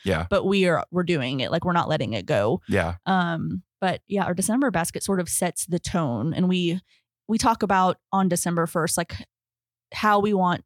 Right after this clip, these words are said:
Speaker 2: the month to feel and, like, who we want to bless in, during the Christmas season. Like, do we want to go pay for someone's groceries? Or do we want to, you know,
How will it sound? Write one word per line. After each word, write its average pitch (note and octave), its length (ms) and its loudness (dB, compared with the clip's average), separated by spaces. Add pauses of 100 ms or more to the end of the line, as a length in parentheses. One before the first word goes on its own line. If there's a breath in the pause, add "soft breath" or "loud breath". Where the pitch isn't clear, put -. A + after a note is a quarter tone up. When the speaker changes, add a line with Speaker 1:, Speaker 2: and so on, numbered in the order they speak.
Speaker 2:
the F#3 80 0
month E3+ 300 0
to F3 100 0
feel E3 560 0
and, F#3+ 100 0
like, F3 240 -4
who G#3+ 300 2
we F#3 160 4
want D#3+ 300 0
to D3+ 300 -2 (300)
bless - 400 -2 (320)
in, - 120 -4 (160)
during D3+ 200 -2
the - 60 -10
Christmas - 380 -6
season. - 420 -4 (320)
Like, F3+ 240 0
do F#3+ 180 2
we F#3 160 2
want E3 320 0
to D#3+ 540 0 (1000)
go G3 140 0
pay F3 140 2
for E3 140 -2
someone's D#3+ 340 -2
groceries? - 500 -6
Or F#3+ 80 2
do F#3+ 180 0
we F#3+ 140 2
want F3 340 0
to, E3 460 -2 (460)
you F#3+ 120 -2
know, C#3+ 280 -2